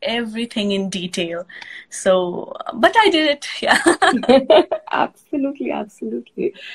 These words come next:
Speaker 2: And I think you, you're shining, just not doing it, you know, you're doing, you're excelling in it. So, uh, I really like how you mentioned that, uh, so there is no exemption, right? Irrespective of you being in a two-year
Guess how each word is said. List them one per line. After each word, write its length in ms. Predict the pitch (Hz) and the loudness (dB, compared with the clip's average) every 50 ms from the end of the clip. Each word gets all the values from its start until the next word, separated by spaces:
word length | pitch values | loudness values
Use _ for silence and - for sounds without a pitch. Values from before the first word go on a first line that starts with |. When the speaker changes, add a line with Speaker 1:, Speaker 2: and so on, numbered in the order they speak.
| - - 202 - | -18 -10 -6 -4
Speaker 2:
And 140 | 196 - | -2 0
I 100 | 220 226 | 0 0
think 260 | 214 214 240 240 247 226 | 0 0 -2 -4 -2 -2
you, 120 | 220 214 | -2 -4
you're 280 | 208 214 233 220 220 214 | -4 -4 -4 -4 -4 -6
shining, 640 | - - 220 202 202 220 254 269 285 269 240 214 | -6 -6 -4 -2 0 0 0 0 0 -2 -2 0
just 220 | 196 214 220 - | 0 0 0 0
not 180 | - 226 214 202 | -2 -2 -2 0
doing 300 | 202 208 202 208 208 196 | 0 2 2 2 2 0
it, 140 | 196 180 185 | -2 -4 -4
you 100 | 175 175 | -4 -6
know, 100 | 175 175 | -4 -4
you're 120 | 180 185 | -6 -6
doing, 280 | 180 185 180 180 180 196 | -4 -4 -4 -4 -4 -4
you're 200 | 190 185 190 190 | -4 -2 -2 -4
excelling 540 | 185 - _ _ - 190 185 202 202 196 185 | -4 -6 _ _ -8 -2 0 2 2 2 0
in 120 | - - | -2 -4
it. 200 | - - - - - 247 - - 349 330 277 247 _ _ _ - | -6 -8 -8 -8 -10 -14 -12 -12 -12 -10 -12 -12 _ _ _ -2
So, 360 | 285 240 220 208 190 175 - - - _ - - | 2 4 6 6 4 4 0 -6 -12 _ -2 0
uh, 380 | 233 233 233 240 247 - - 226 233 - | 2 4 4 4 4 2 -2 -4 -6 -4
I 180 | - 247 247 247 - | -4 -4 -4 -4 -4
really 220 | 269 277 294 339 | -4 -2 -2 -2
like 260 | 320 277 254 262 262 - | -2 -2 -4 -6 -6 -10
how 160 | 240 240 233 - | -12 -12 -10 -8
you 100 | 254 247 | -6 -6
mentioned 460 | 226 214 208 208 202 - 226 214 214 | -4 -4 -6 -8 -10 -12 -12 -8 -8
that, 160 | 220 - - - | -8 -8 -8 -6
uh, 180 | - 247 247 233 | -6 -4 -4 -4
so 140 | - - 240 | -6 -8 -6
there 160 | 240 247 247 | -2 -2 0
is 60 | 226 | 0
no 200 | 240 247 247 247 - | 0 0 -2 -2 -4
exemption, 720 | - - - - 180 - 190 185 196 202 - - 180 175 185 | -6 -6 -8 -2 2 2 4 4 2 0 0 -2 -4 -4 -4
right? 240 | 175 165 175 180 - - | -10 -10 -10 -10 -8 -6
Irrespective 580 | - 190 190 185 180 - - 180 - - 196 | -6 -6 -6 -6 -10 -8 -8 -6 -2 0 2
of 160 | 185 180 185 - | 2 2 2 0
you 140 | 196 190 | 0 0
being 200 | 180 190 185 180 | 2 2 2 2
in 100 | 180 180 | 2 0
a 120 | 180 175 180 | -2 -4 -6
two-year 500 | - 196 190 190 180 180 175 175 175 | -6 -4 -4 -2 -2 -2 -2 -4 -6